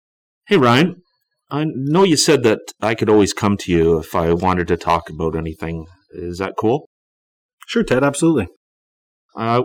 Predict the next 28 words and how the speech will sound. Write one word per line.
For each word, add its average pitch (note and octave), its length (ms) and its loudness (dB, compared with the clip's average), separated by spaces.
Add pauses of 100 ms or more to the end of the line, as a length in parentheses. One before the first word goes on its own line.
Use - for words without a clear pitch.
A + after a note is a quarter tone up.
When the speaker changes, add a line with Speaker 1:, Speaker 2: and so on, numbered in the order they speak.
Speaker 1:
I - 60 -8
want D#3 160 -2
to F3+ 100 -4
talk D3+ 200 -2
to C3+ 80 -2
you B2 40 0
about A#2 200 0
something G#2 720 -4
that F#2+ 240 -2 (520)
kind A#2+ 200 -6
of F#2+ 60 -4
hits G#2 160 -8
close G2 300 -2
to E2+ 100 -8
home, F#2+ 520 -4
and E2+ 420 -6
it - 100 -18
could C#3 160 -8
be C#3+ 100 -2
a A2 60 0
trigger, F2+ 400 -4 (280)
and F2 520 -8
stop G#2+ 320 -6
me G#2+ 80 -4
at F#2+ 80 -4
any F2+ 200 -4
point, F2 460 -10
but E2 160 -8